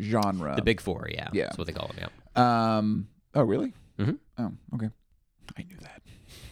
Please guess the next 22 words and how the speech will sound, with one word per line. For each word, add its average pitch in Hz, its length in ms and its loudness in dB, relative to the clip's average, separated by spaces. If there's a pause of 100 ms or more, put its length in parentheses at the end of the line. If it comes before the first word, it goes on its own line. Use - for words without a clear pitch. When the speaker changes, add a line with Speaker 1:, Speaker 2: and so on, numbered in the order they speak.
(720)
Speaker 1:
<laughs> 311 60 -4
I'm 294 120 0
a - 20 6
little 262 140 4
stinker. 320 480 -6 (640)
Um, 127 760 0 (1120)
but 170 140 8
yeah, 190 220 10
yeah, 151 260 8
it, 113 100 0 (140)
it 147 380 2
definitely, 254 560 6
the, 190 200 8
the, 175 340 0 (500)
and 156 320 0
maybe 220 180 6
once 240 200 6
we 180 160 6
get 135 200 6
into 123 340 6
it, 117 140 8
Speaker 2:
Mm-hmm. 104 120 2